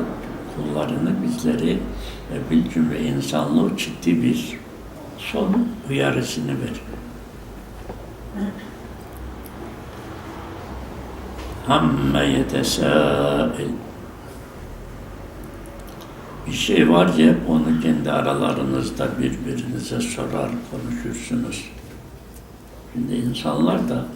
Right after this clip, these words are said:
tabii ki tartışırlar. Gene öyle olacak mı, olmayacak mı, gelecek mi, gelmeyecek mi? Kıyamette şu var mı, bu var mı? Kıyamet hakkında herkes tarih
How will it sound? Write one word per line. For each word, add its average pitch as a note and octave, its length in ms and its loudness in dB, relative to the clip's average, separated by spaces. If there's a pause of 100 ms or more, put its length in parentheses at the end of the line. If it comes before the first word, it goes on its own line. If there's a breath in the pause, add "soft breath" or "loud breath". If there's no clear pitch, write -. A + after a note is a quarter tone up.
(640)
tabii C#2+ 320 0
ki C2+ 160 0 (100)
tartışırlar. C#2 1040 0 (120)
Gene - 420 0
öyle D#2+ 180 4 (1040 loud breath)
olacak C#2+ 640 2
mı, D2 100 2
olmayacak C2+ 760 -2
mı, D#2+ 60 2
gelecek - 760 -2
mi, - 160 0
gelmeyecek - 800 0
mi? - 160 0 (680 loud breath)
Kıyamette - 760 -2
şu - 280 0
var C#2 180 2
mı, - 180 -2 (300)
bu - 80 -2
var C#3 140 -2
mı? B2+ 280 -2 (680 loud breath)
Kıyamet - 520 2
hakkında - 600 -2
herkes - 840 2 (140)
tarih C2+ 380 0